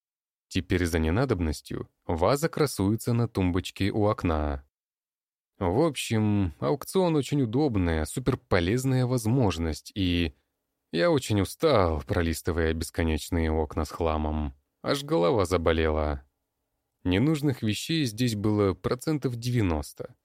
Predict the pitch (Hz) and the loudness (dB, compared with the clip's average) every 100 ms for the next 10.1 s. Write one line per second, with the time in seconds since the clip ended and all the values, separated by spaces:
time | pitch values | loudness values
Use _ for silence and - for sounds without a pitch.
0 | _ - 87 85 82 82 90 90 - 87 | _ -2 0 2 0 0 0 -2 -2 -2
1 | 90 85 82 - - 127 95 82 85 78 | 0 0 -2 -4 -4 -2 -2 0 0 0
2 | 76 69 _ _ _ _ _ _ 90 87 | -2 -6 _ _ _ _ _ _ -2 -2
3 | - 160 143 - - 92 95 92 92 85 | -2 -4 -4 -4 -2 0 0 0 0 0
4 | 78 82 87 85 78 - 113 - 90 78 | 0 0 0 0 0 -4 -6 -2 -2 0
5 | 78 76 71 _ _ - 92 85 151 151 | -2 -2 -4 _ _ -6 -2 -2 0 0
6 | 143 127 131 135 135 123 117 110 110 - | 0 0 0 0 0 0 0 -2 -2 -2
7 | 113 110 - 82 - - - 127 _ _ | -2 -2 -4 -6 -8 -12 -14 -16 _ _
8 | _ _ _ _ _ - 139 123 107 90 | _ _ _ _ _ 0 4 6 6 2
9 | - - 110 92 87 82 78 - - - | -2 0 2 4 4 2 0 -2 -10 -14